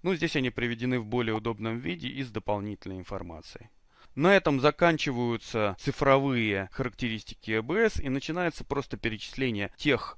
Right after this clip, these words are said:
технических характеристик Э Б С, которым она соответствует, как правило, в соответствии с каким-нибудь, э, нормативным документом, например, эфкосом, э, или каким-нибудь приказом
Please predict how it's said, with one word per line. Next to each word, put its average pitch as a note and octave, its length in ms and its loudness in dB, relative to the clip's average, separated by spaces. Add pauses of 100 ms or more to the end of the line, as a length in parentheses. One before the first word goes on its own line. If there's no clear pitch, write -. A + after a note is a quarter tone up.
технических - 560 -4
характеристик G3 720 -4
Э E3 40 0
Б E3 320 6
С, - 200 -2
которым C#3+ 380 2
она B2 180 4
соответствует, C3 760 2
как - 220 2
правило, F3+ 380 6
в - 40 -12
соответствии C3 540 2
с - 80 -6
каким-нибудь, B2 840 -2
э, A2 240 2 (300)
нормативным B2+ 680 2
документом, G2+ 720 0
например, A2+ 580 0
эфкосом, E3 840 2 (140)
э, G2 280 -4
или A2 120 -2
каким-нибудь G#2+ 560 -2
приказом D#3 600 4